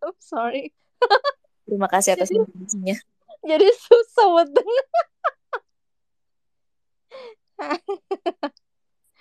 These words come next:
Speaker 1: Ih, parah banget, Karyono. Eh, suara cantik kayak gini, Karyono, Karyono. Ada.
Speaker 2: Tahu tuh, banyak yang bilang gitu.
Speaker 1: Wih, denger, aku denger. Oh, ada yang denger. Iya tuh.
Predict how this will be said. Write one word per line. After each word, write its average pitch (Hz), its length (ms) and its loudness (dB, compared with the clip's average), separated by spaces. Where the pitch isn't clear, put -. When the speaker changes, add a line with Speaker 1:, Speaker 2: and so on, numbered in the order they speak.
Speaker 1:
Ih, 392 80 0
parah 349 240 6
banget, 359 400 4
Karyono. 339 640 4
Eh, 381 160 -2
suara 294 240 -10
cantik 294 320 -14
kayak 311 240 -6
gini, 320 240 -10
Karyono, 277 480 -4
Karyono. 269 720 -8
Ada. 226 400 -10
Speaker 2:
Tahu 190 220 0
tuh, 277 140 -4
banyak 190 180 0
yang 190 160 -8
bilang 185 220 0
gitu. 240 420 -6
Speaker 1:
Wih, 285 80 -8
denger, 254 320 -8
aku 277 240 -8
denger. 294 320 -6
Oh, 381 140 2
ada 302 100 -4
yang 294 160 -2
denger. 339 460 -4
Iya 269 220 -8
tuh. 320 180 -8